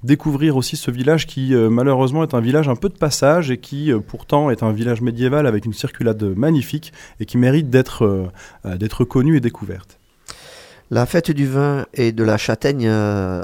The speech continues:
Speaker 2: avec de la musique, c'est encore mieux, hein, puisqu'il y aura des, des moments musicaux avec des groupes qui seront présents. Alors,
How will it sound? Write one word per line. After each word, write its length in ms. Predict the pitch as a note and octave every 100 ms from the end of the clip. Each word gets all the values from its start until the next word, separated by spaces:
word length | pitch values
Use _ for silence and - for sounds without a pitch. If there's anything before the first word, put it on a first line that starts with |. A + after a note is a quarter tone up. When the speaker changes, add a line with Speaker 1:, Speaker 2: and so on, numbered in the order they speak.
| -
Speaker 2:
avec 240 | A2 A#2+
de 100 | A#2+
la 100 | A#2+
musique, 380 | B2 C#3+ G#3 C3+
c'est 120 | -
encore 280 | D3 G#3+ D#3+
mieux, 240 | D#3 F3+ - _ _ _
hein, 180 | - G#2+ -
puisqu'il 280 | A#2+ A#2 B2
y 80 | A#2
aura 160 | A#2+
des, 180 | A#2+ G#2+
des 100 | G#2+
moments 260 | G#2+ A2 B2
musicaux 520 | A2+ A#2+ A#2+ G#3 G#3
avec 140 | C#3
des 140 | A2 B2
groupes 320 | F#3+ B3 D#3+
qui 140 | -
seront 280 | B2+ - A#2+
présents. 360 | C#3 D3+ F#3+ C#4+
Alors, 280 | D3 C3+